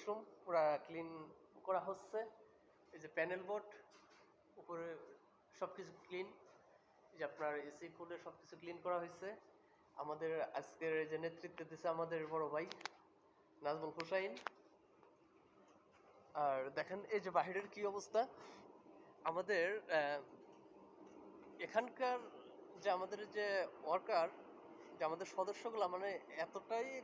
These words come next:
কাজের প্রতি সেনসিটিভ, আহ, বলা বাহুল্য। নিজের, আহ, পকেটে টাকা, আহ, পকেটের টাকা খরচ করে যে হুইল পাউডার এনে তারপরে হচ্ছে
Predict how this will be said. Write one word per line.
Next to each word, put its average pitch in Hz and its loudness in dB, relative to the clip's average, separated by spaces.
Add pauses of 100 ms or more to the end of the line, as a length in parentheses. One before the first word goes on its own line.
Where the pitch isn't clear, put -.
কাজের 202 4
প্রতি 214 -6
সেনসিটিভ, 208 -2 (680)
আহ, 151 4 (160)
বলা 202 8
বাহুল্য। 156 4 (800)
নিজের, 233 4
আহ, 175 8 (140)
পকেটে 226 2
টাকা, 233 4
আহ, 202 8
পকেটের 240 4 (100)
টাকা 269 8
খরচ 240 4
করে 220 6
যে 208 -2
হুইল 226 -4
পাউডার 226 4
এনে 220 0
তারপরে 214 4
হচ্ছে 214 2